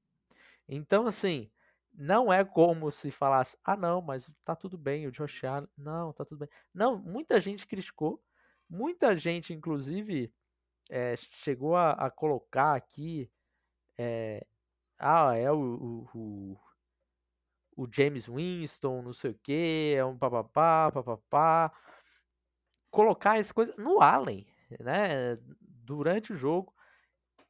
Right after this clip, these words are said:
Só que você, quando você quer criticar alguém e quer proteger outro,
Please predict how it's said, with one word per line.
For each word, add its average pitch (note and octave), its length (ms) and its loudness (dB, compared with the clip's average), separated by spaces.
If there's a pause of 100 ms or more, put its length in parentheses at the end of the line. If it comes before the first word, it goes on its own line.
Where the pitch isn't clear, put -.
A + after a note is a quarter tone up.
(140)
Só - 220 2
que C#4 140 -2
você, F#3+ 560 2
quando D3+ 380 0
você C3 280 -6 (200)
quer F3+ 200 2
criticar B2+ 480 -2
alguém A#2 360 -2
e A#2 60 -10
quer D3 200 0
proteger A2+ 460 -6
outro, D3+ 280 -2